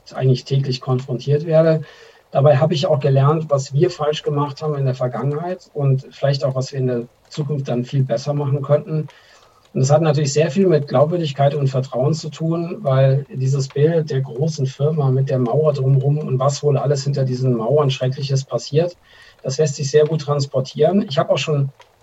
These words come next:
Besucher in Monheim gehabt, die waren erstaunt, dass wir nicht alle im Vollschutzanzug bei uns rumlaufen, ne? Dass das aussieht wie in der Uni.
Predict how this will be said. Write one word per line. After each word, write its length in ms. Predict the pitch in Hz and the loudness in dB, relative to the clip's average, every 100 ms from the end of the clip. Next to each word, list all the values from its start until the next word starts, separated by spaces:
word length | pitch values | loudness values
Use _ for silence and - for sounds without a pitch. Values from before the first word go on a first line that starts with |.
| _ - | _ -2
Besucher 460 | 131 202 196 202 | 2 2 4 2
in 80 | 165 | 2
Monheim 360 | 160 175 165 147 | 2 2 2 2
gehabt, 260 | 139 160 | 2 0
die 80 | 151 | 0
waren 140 | 147 139 | 0 0
erstaunt, 840 | 135 - - - 156 175 220 208 | -2 -4 -6 -4 0 4 4 2
dass 140 | 135 | 0
wir 100 | 165 | 0
nicht 220 | 151 139 - | 0 0 -2
alle 180 | 175 | -2
im 140 | 175 143 | -2 -4
Vollschutzanzug 1080 | - 180 214 - 147 139 135 135 135 131 - - - _ - _ | 0 2 2 0 -2 -2 0 0 2 -2 -2 -16 -20 _ -20 _
bei 100 | 120 | -2
uns 260 | 113 117 | -2 -8
rumlaufen, 460 | 113 107 101 - 107 | -8 -6 -6 -10 -6
ne? 140 | 208 208 | -4 -4
Dass 160 | 139 | -4
das 260 | 151 135 - | -4 -4 0
aussieht 400 | 156 196 180 143 | 0 2 0 0
wie 120 | 165 | -2
in 160 | 165 156 | 0 2
der 180 | 156 175 | 2 4
Uni. 260 | 139 - | 4 2